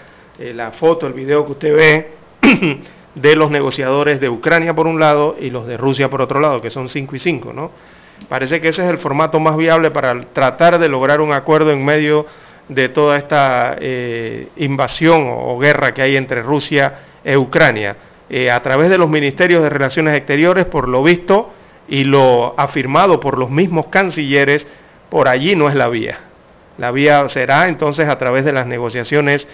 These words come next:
en Bielorrusia. Recordemos que estos cancilleres,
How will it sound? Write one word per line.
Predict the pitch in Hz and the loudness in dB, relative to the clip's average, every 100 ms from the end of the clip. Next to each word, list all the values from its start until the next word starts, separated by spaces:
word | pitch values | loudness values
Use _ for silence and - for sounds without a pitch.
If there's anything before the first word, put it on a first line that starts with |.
| - - - _ | -20 -20 -20 _
en | 160 160 156 | 2 2 2
Bielorrusia. | 135 160 160 151 156 190 - 107 107 - - _ | 2 4 6 4 4 2 0 -8 -10 -14 -20 _
Recordemos | 120 117 127 160 156 | -10 -4 -2 0 0
que | |
estos | 147 - | -2 -2
cancilleres, | 156 131 147 127 165 131 131 | -2 -4 -6 0 2 4 0